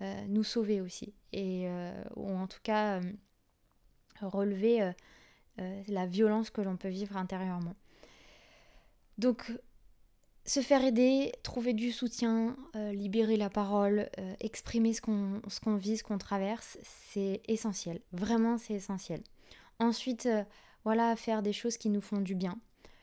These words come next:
Passer du temps, euh, dans la nature. Moi, c'est ce que j'ai vraiment beaucoup fait, c'est, euh, me reconnecter à, à l'essentiel, à ce qui est important pour moi. Euh, à,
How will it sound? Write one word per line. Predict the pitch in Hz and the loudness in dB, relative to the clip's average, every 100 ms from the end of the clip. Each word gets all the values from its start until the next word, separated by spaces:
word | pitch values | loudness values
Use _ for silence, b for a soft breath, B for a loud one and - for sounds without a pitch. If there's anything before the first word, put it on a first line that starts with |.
| b _ | b _
Passer | 220 - 220 | -2 0 0
du | 190 | -2
temps, | 190 214 214 214 | -2 0 2 0
euh, | 190 185 185 | -2 -4 -4
dans | 190 | -4
la | 185 185 | -2 0
nature. | 190 - - 220 208 | -2 -4 -4 -2 0
Moi, | 214 | 0
c'est | 220 214 | -2 -6
ce | |
que | - | -6
j'ai | 190 196 | -4 -2
vraiment | 190 214 240 | 0 2 2
beaucoup | 214 202 - | 2 -2 -6
fait, | 196 214 214 | -4 0 0
c'est, | - 208 190 185 | -2 -4 -2 0
euh, | |
me | 180 | -2
reconnecter | 185 202 202 208 190 - 214 | -2 -4 -2 -2 -2 -2 0
à, | 196 180 175 175 214 _ _ _ _ _ _ _ - | 0 -2 -4 -6 -10 _ _ _ _ _ _ _ -6
à | 208 | -2
l'essentiel, | 190 190 190 - 170 175 B B B B | -2 -2 -4 -4 -4 -4 B B B B
à | 208 | -2
ce | 214 | 0
qui | 226 | 2
est | |
important | 208 214 - 208 196 | 2 2 -4 -4 -4
pour | - 185 | -2 -2
moi. | 180 170 b b b b b b b - | -2 -4 b b b b b b b -12
Euh, | 220 214 214 - | -10 -8 -10 -6
à, | 202 | -6